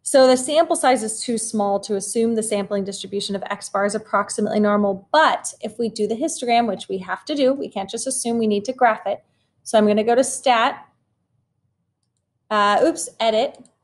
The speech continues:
and then I've already typed in these numbers. Again, pause the video, type them in really quick. So once we have the numbers, I'm gonna leave them in L two. I need to go back up to my stat plots,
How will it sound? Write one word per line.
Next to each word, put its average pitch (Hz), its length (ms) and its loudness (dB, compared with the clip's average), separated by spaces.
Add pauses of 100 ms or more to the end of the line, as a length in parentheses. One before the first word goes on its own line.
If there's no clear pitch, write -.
(260)
and 233 180 2
then 233 280 2
I've 233 180 2
already 262 300 2
typed 254 320 -4
in 262 80 -4
these 254 180 -4
numbers. 247 280 -2
Again, 220 260 -4
pause 214 320 -6
the - 60 -14
video, 254 320 -6
type 202 300 -12
them - 140 -12
in 269 140 -4
really 233 180 -4
quick. 226 340 -6 (920)
So - 180 2
once 226 320 4
we 285 100 2
have 269 200 4
the 285 60 2
numbers, 269 320 2
I'm 226 160 0
gonna 240 100 4
leave 240 200 4
them 233 120 2
in 220 180 0
L 202 220 0
two. 247 720 -2 (380)
I 220 180 2
need 226 220 -2
to 233 100 -6
go 214 260 4
back 208 300 -2
up 226 180 -2
to - 100 -14
my 277 100 -4
stat 277 420 -2
plots, - 640 -2